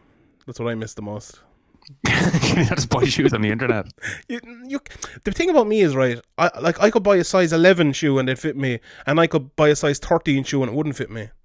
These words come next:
Speaker 1: That's, I'm weird with shoes, like. I don't know why.
Speaker 2: Yeah, I've got, like, a wide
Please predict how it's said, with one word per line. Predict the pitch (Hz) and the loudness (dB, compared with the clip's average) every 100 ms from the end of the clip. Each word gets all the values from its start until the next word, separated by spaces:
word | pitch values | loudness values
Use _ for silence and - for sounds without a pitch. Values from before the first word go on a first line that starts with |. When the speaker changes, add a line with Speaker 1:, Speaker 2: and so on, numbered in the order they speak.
| - _ _ - | -20 _ _ -14
Speaker 1:
That's, | 160 - | -12 -2
I'm | 208 214 | 0 2
weird | 220 226 196 | 8 8 8
with | 147 | 6
shoes, | 175 185 139 | 2 2 2
like. | 117 107 - _ _ _ _ _ _ - - | -2 -4 -14 _ _ _ _ _ _ -16 -10
I | |
don't | 151 | -6
know | 165 156 | -2 0
why. | 110 | 2
Speaker 2:
Yeah, | 113 | 0
I've | 120 | -2
got, | 139 | -2
like, | 131 | 0
a | |
wide | 107 104 107 123 127 107 | 2 2 2 0 -2 -4